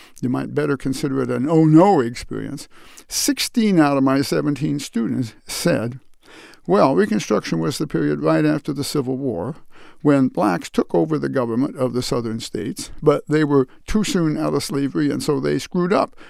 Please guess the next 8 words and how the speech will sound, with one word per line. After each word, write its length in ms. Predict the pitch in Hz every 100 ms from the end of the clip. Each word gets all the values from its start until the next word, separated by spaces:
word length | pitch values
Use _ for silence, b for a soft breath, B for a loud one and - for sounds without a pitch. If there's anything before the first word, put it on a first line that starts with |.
| B
and 320 | 139 139 135 b b
white 180 | - 156
folks 240 | 156 143 -
had 140 | 135
to 80 | 135
take 240 | 123 131
control 400 | - 123 - 120
again." 400 | 117 120 123 -